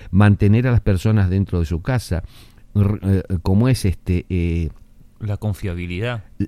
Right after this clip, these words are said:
Speaker 1: Exacto, exacto. Encima de todo esto,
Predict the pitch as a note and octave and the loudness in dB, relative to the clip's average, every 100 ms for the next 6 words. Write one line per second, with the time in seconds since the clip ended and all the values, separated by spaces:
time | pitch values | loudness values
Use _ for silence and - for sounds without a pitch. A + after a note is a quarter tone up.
0 | - A#2+ - - E3+ - G2 F2+ C#2+ - | 2 2 2 -2 -2 -4 -6 -4 -6 -2
1 | F#2 - C#3 C#3+ G#2+ - D#2 - - - | -2 0 -2 -2 -4 -4 -8 -8 -20 0
2 | F3 E3+ E3 - G#3 A3 E3+ A#2 F#2+ F#2 | 4 4 2 -2 -2 0 2 2 2 0
3 | A2+ A#2+ G#2+ C3 G#2+ - C#3 | -2 0 0 -2 -4 -6 -6